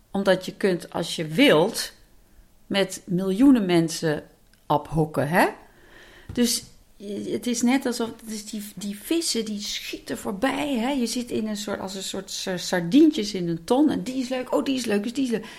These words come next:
Die ene die voorbij schiet, die ben je alweer verge-, die kan je, die vind je niet meer terug. Want dan ben je alweer met de andere vis, hè?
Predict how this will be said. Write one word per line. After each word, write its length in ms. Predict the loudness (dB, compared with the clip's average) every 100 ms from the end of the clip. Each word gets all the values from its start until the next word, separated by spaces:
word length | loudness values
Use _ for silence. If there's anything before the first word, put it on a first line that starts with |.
| -18 -4
Die 140 | 2
ene 240 | 6 6
die 120 | 4 -4
voorbij 380 | -4 2 2
schiet, 260 | 2 -2 -6
die 100 | -2
ben 160 | 2 2
je 60 |
alweer 240 | 2 0 -4
verge-, 300 | -6 -14 -10
die 140 | -4
kan 260 | 0 2 2
je, 120 | 0 -6
die 180 | -6 2
vind 200 | 4 4
je 60 |
niet 160 | 2 0
meer 160 | -2
terug. 500 | 2 2 4 0 -10 -16 -20 -6
Want 160 | 0 2
dan 180 | 0 -2 -2
ben 140 | 0
je 80 | 2
alweer 240 | 0 0
met 160 | -2 0
de 80 | 0
andere 360 | 2 2 -2
vis, 420 | 0 0 0 -6 -8 -20 -20 -4
hè? 140 | 2